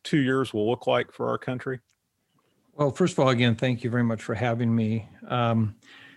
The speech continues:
Speaker 2: you know, the earlier days of the pandemic in many ways were, uh, since more predictable, because at that point,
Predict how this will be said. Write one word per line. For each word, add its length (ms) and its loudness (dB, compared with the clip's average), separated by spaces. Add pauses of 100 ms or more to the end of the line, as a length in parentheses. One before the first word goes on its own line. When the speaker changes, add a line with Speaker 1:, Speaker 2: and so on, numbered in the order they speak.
(280)
Speaker 2:
you 80 0
know, 300 -2 (120)
the 160 0
earlier 480 2 (180)
days 380 4
of 160 2
the 80 -2
pandemic 800 2 (140)
in 160 0
many 200 4
ways 440 0
were, 500 0 (300)
uh, 360 -10
since 360 -2
more 160 -2
predictable, 640 -4 (580)
because 340 -2
at 100 -4
that 220 2
point, 320 2